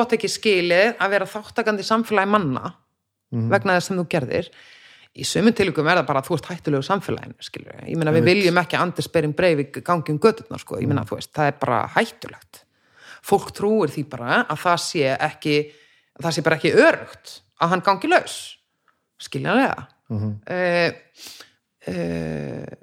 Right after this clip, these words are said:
Speaker 1: en svo líka þetta, sko, þú veist, eh, kannski þarf að taka hann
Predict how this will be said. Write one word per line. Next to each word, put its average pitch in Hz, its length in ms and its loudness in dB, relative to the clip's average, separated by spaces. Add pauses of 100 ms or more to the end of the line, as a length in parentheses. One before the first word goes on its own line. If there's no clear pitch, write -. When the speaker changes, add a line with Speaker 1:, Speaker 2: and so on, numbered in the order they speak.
(1600)
Speaker 1:
en 196 220 2
svo 277 240 2
líka 247 540 4
þetta, 180 280 -2
sko, 151 280 4
þú 170 140 -8
veist, - 280 -6
eh, - 160 -14 (1700)
kannski 247 280 2
þarf 220 140 2
að 220 40 -6
taka 220 180 0
hann 196 80 2